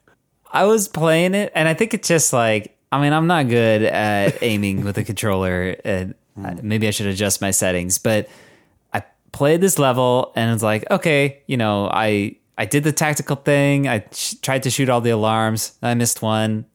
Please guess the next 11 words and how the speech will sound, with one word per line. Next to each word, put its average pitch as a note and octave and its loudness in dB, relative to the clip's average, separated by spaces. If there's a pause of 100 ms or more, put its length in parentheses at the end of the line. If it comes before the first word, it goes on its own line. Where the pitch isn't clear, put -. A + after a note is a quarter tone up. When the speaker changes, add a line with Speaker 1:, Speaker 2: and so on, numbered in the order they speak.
(140)
Speaker 1:
Whatever, G#2+ 0
I G#2 0
died, G#2 -2
but G#2 0 (400)
I'm A#2 0
freeing E3+ 2
this C#3+ 2
guy C#3 2
Miguel A#2+ 2
from A2+ -2
jail, G#2 0